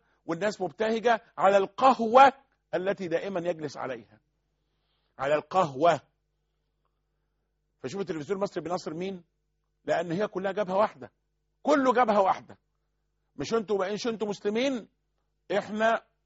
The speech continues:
وطنيين، احنا علمانيين، وانتوا بتدافعوا عن، مش انتوا ليكم مبادئ واحنا لينا مبادئ، مش انتوا ليكم دين واحنا لينا دين، مش انتوا ليكم معبود واحنا برضو، احنا مش اقل، وكل واحد يتحامى،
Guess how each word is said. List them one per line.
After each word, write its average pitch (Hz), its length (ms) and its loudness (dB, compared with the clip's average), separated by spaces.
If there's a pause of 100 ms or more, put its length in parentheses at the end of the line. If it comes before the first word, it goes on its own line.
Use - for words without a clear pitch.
(140)
وطنيين، 143 560 -6
احنا 143 200 -8
علمانيين، 151 840 -6 (720)
وانتوا 208 320 0
بتدافعوا 202 380 2
عن، 190 60 0
مش 190 120 -8
انتوا 220 220 -2
ليكم 226 180 -4
مبادئ 254 540 4 (300)
واحنا 160 280 -4
لينا 196 180 -2
مبادئ، 180 560 2 (1300)
مش 139 160 -6
انتوا 226 200 -2
ليكم 226 280 -2
دين 254 460 -2
واحنا 143 300 -8
لينا 196 220 0
دين، 196 600 -6 (800)
مش 139 160 -8
انتوا 233 180 -4
ليكم 233 180 -4
معبود 214 480 2
واحنا 175 200 -2
برضو، 202 420 4
احنا 180 220 -10
مش 180 180 -10
اقل، 208 480 2 (460)
وكل 185 240 -4
واحد 202 200 2
يتحامى، 180 580 0